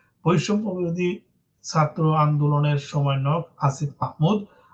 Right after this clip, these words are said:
আবু বাকের মজুমদার ও রিফাত রশিদ। বর্তমান পরিস্থিতিতে বৈষম্য বিরোধী ছাত্র আন্দোলনের অন্যতম সমন্বয়ক মোহাম্মদ নাহিদ ইসলামের বক-, আহ, ইসলামের বক্তব্য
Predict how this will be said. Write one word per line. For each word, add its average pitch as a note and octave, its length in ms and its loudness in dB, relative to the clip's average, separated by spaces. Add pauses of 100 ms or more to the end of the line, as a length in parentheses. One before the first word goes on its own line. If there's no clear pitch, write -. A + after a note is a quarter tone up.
(160)
আবু D3+ 280 6
বাকের D3+ 340 2
মজুমদার D3 540 0 (260)
ও D3 240 2
রিফাত D3+ 720 0
রশিদ। C3 260 0 (800)
বর্তমান G3+ 480 2
পরিস্থিতিতে G#3+ 640 0
বৈষম্য F3+ 580 -2
বিরোধী F3 460 -2
ছাত্র D#3 500 -2
আন্দোলনের D3+ 500 2
অন্যতম C#3+ 460 0
সমন্বয়ক C#3 880 -2
মোহাম্মদ C#3+ 400 2 (480)
নাহিদ D#3+ 420 4
ইসলামের E3+ 540 -2 (260)
বক-, - 640 0
আহ, C#3 400 2
ইসলামের D3 640 2
বক্তব্য C#3+ 720 0